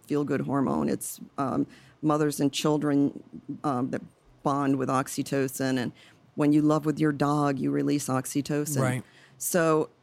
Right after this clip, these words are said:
Speaker 1: studies have shown that if I smile at you,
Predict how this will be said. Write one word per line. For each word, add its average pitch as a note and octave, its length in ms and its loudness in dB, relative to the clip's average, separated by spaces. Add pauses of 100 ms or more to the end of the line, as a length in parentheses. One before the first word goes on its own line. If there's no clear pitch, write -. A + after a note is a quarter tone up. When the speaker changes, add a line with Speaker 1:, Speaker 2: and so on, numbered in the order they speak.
(580)
Speaker 1:
studies G#3 380 0
have F3 140 0
shown G#3+ 280 2
that E3 120 2
if E3+ 100 -2
I G3 140 0
smile E3 400 2
at - 120 0
you, D#3+ 460 2